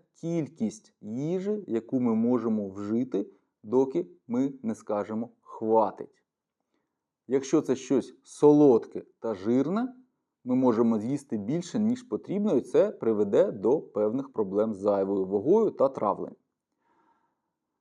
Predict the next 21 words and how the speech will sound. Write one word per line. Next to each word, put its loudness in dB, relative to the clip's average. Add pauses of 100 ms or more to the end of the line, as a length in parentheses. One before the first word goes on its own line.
(600)
Повертаючись 4
до 6
ультрапереробленої 4 (300)
субстанції, -2
яку -2
у 2
нас -4
називають 0
їжею. -8
Коли 0
ви 4
купуєте -4
те, -4
що -16
ви -4
плануєте -6
з'їсти, -4
є 2
дуже -2
просте -10
правило. -8